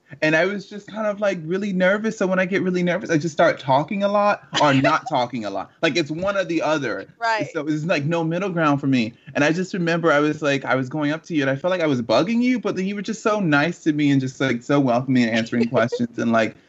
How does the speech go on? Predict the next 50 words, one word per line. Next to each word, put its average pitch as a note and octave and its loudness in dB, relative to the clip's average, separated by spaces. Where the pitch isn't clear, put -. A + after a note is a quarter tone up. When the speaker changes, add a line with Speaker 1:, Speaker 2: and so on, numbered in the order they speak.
Speaker 1:
being C#3+ 4
so C#3+ 2
approachable. C3 0
And A2+ -2
then C#3 0
when D3+ 0
I C#3+ 4
found D3 0
out C3 0
you C3+ 4
were, A#2+ 0
like, A#2 0
on B2 0
tour, F#3 2
I A#3+ -2
was A#3+ -2
like, A3 2
"Whoa," A3+ 2
so F#3 -6
she A3 -8
was G3+ -8
really F3+ -2
that C#3 0
nice C3+ 2
and C3+ 2
everything, A#2+ 0
being D3 2
a B2+ 0
huge D#3 0
part D#3 0
of A2 -4
this A2 -4
production B2+ -4
still. G2+ -6
Like, G2+ -2
and A#2+ -2
I, C3 2
and C#3 2
I C3+ 4
re-, C3 2
that D3 0
really D3 2
stuck A#2+ -2
with A2 -6
me, A2+ -6
and A2 -4
I A2 -2
really A2+ 0
appreciate A2 -2
it G2 -6